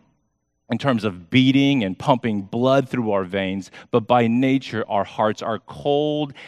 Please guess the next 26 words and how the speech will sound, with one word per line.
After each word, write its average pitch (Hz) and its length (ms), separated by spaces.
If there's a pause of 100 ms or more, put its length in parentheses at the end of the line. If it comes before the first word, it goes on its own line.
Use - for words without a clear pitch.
(180)
and 95 340
dead 123 320
when 104 160
it 107 80
comes 95 460
to - 100
love 98 480
towards 92 360
God. 87 440 (920)
Our 147 200
minds 139 1040 (320)
are 143 120
functioning 123 760
in 123 160
terms 151 320
of 120 140
processing 160 640
data 127 460
and 107 200 (220)
recalling 156 840
memories, 143 560
but 139 240
by 147 220
nature, 156 640
our 131 140
minds 131 680